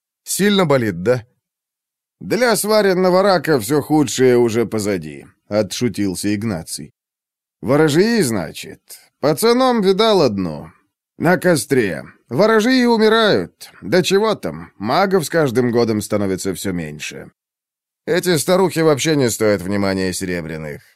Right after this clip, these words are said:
Не забивай себе магической ерундой голову, парень. Служи, коли служишь. Наше дело ратное».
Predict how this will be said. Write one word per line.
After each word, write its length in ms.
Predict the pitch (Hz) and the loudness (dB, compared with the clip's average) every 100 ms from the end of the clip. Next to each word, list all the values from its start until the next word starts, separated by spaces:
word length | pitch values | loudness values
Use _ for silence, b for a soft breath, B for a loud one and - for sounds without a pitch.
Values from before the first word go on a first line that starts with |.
| - | -10
Не 160 | 107 | -6
забивай 460 | 139 147 156 175 156 | -4 0 0 2 2
себе 220 | 107 104 | 0 -2
магической 560 | 110 104 104 107 104 107 | -2 -2 -4 -6 -4 -4
ерундой 520 | 107 107 110 110 107 | -2 -2 -2 0 0
голову, 400 | 113 110 98 87 | 0 -2 -2 -6
парень. 400 | - 78 76 - _ _ _ | -8 -10 -12 -16 _ _ _
Служи, 500 | - 196 196 202 220 | -12 -4 -2 0 0
коли 280 | 147 135 117 | 2 0 0
служишь. 640 | 95 95 78 73 69 - - - | -2 -6 -8 -10 -12 -16 -18 -6
Наше 360 | 196 196 147 | -2 0 0
дело 280 | 135 131 117 | 2 4 4
ратное». 540 | 123 107 - 71 - | 4 2 -4 -14 -14